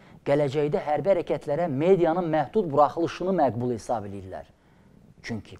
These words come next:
qələbəyə bu kömək eləyir. Distant münasibətlər. Bizim apardığımız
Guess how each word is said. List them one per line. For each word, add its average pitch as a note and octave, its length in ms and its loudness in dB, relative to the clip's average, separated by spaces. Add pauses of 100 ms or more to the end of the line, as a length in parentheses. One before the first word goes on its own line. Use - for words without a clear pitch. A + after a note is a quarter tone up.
qələbəyə G2+ 560 -4 (500)
bu D#3+ 220 6 (420)
kömək A#2 380 -6
eləyir. - 260 -20 (640)
Distant C#3 640 0 (560)
münasibətlər. D#2+ 720 -16 (1120)
Bizim C#3 320 -2
apardığımız G#2 640 -14